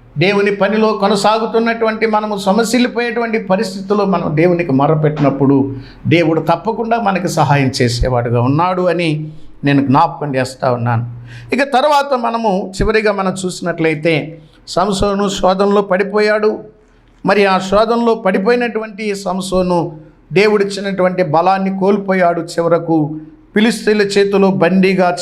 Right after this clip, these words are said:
చేయబడి తిరుగలి విసిరేటువంటి పరిస్థితి అతనికి వచ్చింది. అయితే సంసోను దొరికినప్పుడు, సంసోను వారికి చిక్కినప్పుడు,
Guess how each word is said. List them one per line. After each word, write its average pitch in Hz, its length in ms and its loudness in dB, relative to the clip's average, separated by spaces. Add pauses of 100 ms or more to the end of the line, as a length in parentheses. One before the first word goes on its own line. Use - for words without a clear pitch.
చేయబడి 160 600 2 (400)
తిరుగలి 254 380 2
విసిరేటువంటి 196 680 -2
పరిస్థితి 170 600 0
అతనికి 151 360 0
వచ్చింది. - 340 -4 (960)
అయితే 254 640 0 (500)
సంసోను 254 540 2
దొరికినప్పుడు, 226 720 2
సంసోను 220 760 0
వారికి 196 360 0
చిక్కినప్పుడు, 202 960 2